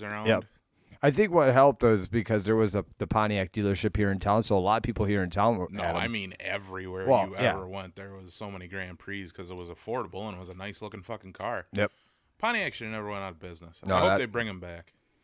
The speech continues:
Speaker 1: There was a guy down in Florida making, uh, he was taking Camaro bodies and then making 'em, making 'em into,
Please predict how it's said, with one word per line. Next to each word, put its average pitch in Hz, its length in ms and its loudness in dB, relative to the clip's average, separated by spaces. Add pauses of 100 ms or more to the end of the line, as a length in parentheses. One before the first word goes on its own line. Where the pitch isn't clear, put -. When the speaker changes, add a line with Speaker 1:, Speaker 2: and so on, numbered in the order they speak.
(760)
Speaker 1:
There 123 100 -2
was 156 240 -2
a - 20 -10
guy 117 640 0
down 110 300 -6
in 101 100 -8
Florida 120 580 -6
making, 107 600 -8
uh, 92 360 -8 (1500)
he 110 140 -10
was 101 100 -10
taking 170 400 -2
Camaro 131 600 -4
bodies 92 640 -10 (760)
and 101 180 -10
then 107 240 -6
making 113 440 -6
'em, 107 320 -8 (120)
making 110 380 -10
'em 110 140 -8
into, 101 760 -10